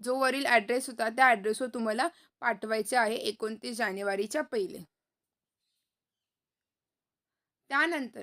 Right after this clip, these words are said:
आता इथे लिस्ट दिली आहे, सेकंड लिस्ट, की यामध्ये कोणाकोणाची नावे आहेत,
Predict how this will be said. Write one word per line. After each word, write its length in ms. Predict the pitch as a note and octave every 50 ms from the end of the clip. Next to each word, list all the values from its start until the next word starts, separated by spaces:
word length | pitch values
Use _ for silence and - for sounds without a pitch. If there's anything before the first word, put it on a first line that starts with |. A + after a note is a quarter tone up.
| - -
आता 220 | A#3 A#3+ A3+ C#4
इथे 320 | C#4+ D4 A#3 D4 D#4 D4+ C4
लिस्ट 260 | C4 D4 C#4+ - B3+
दिली 280 | A3+ B3+ C4 A#3+ A3+ A3
आहे, 280 | G3+ G3+ A3 A3+ A#3+
सेकंड 480 | A#3 - - G3 A#3 - C4 C4 B3 A3
लिस्ट, 260 | A3 A#3 C4+ - - _ _ _ _ _ _ -
की 220 | C#4 C4 C#4 D4 - _ _ _ _ _ _ _ _ _ _ _ _ _ _ _ _ _ _ -
यामध्ये 480 | C4+ B3+ B3 C4+ C#4 C#4+ C4+ B3+ D4
कोणाकोणाची 680 | C#4 - C#4 C4 C4+ C#4 C4+ C#4 C4 B3+ B3+ A#3+ B3 C#4+
नावे 280 | B3+ A#3 A3 G#3 G#3+ G#3+
आहेत, 180 | G#3+ A3 A#3